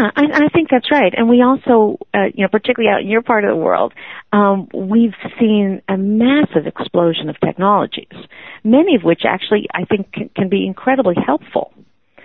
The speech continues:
in allowing us to combine our work and family lives in ways that we couldn't when going to work meant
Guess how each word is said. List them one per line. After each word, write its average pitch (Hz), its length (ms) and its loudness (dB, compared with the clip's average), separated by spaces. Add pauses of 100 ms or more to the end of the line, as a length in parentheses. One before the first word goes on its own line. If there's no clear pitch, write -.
(340)
in 196 320 4
allowing 175 580 2
us 160 140 -4 (100)
to - 80 -6
combine 170 560 -2
our 160 180 -2
work 165 380 -2 (140)
and 143 440 -4
family 233 280 2
lives 135 360 0
in 180 140 -4
ways 165 300 0
that 160 160 -2
we 165 100 -2
couldn't 220 480 0 (320)
when 165 500 0
going 175 300 0
to 180 80 -2
work 156 320 0
meant 151 280 -2